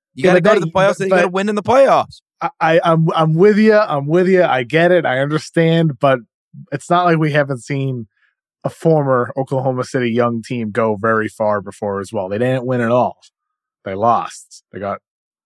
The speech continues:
Speaker 2: destroyed in the finals, actually. But that young K D, James Harden, Russell Westbrook team did make a deep run. They did make a finals, and it was a preview of their success to come. They never ended up winning at all,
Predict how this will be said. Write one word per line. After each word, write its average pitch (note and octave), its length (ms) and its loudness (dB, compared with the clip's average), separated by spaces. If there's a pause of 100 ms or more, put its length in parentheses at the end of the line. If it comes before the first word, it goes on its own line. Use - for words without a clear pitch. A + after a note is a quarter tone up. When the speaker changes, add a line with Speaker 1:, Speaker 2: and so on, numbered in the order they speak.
(160)
Speaker 2:
destroyed C3+ 500 0
in G2 100 -14
the F#2 60 -20
finals, F2+ 400 -10
actually. G2 520 -8 (600)
But A2 140 -6
that G#2+ 180 0
young B2 320 -2
K C3 260 -2
D, B2+ 200 2
James A#2+ 340 -4
Harden, B2 280 0
Russell A#2 320 -2
Westbrook A2+ 440 -4
team A2 380 -4 (480)
did C#3 260 2
make A#2+ 220 -4
a A2+ 40 -6
deep G#2+ 300 -8
run. G2+ 220 -4
They G2+ 120 -6 (100)
did C3 220 0
make A#2 200 -2
a A2 40 -6
finals, G2+ 540 -8
and A2 100 -8
it A2+ 140 -14
was A#2+ 560 0 (160)
a A#2+ 80 -10
preview A#2 560 -4
of G#2 160 -4
their G#2+ 140 -4
success - 460 -10
to G2+ 100 -16
come. F#2 400 -6
They G2+ 100 -6
never B2+ 320 0
ended B2 180 -2
up A2 120 -2
winning B2+ 300 -2
at A#2 80 -2
all, A#2 380 -2